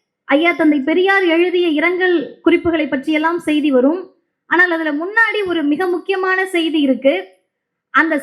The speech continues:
செய்தியை நான் சொல்லுவதற்கு முன்னால், உலக அளவில் வீரம் அப்படின்னா நீங்க இவங்களை இலக்கணமா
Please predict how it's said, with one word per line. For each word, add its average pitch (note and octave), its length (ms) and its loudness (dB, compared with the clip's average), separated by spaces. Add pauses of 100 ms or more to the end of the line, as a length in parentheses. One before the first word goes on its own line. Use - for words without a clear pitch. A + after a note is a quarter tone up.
செய்தியை G#4 520 -4 (380)
நான் C#4+ 240 2
சொல்லுவதற்கு E4 580 0
முன்னால், C4+ 340 2 (840)
உலக A4 320 2 (160)
அளவில் F#4 380 -2 (840)
வீரம் G4+ 580 0
அப்படின்னா E4+ 320 0 (100)
நீங்க E4+ 240 2
இவங்களை F4+ 340 -2
இலக்கணமா F4 440 0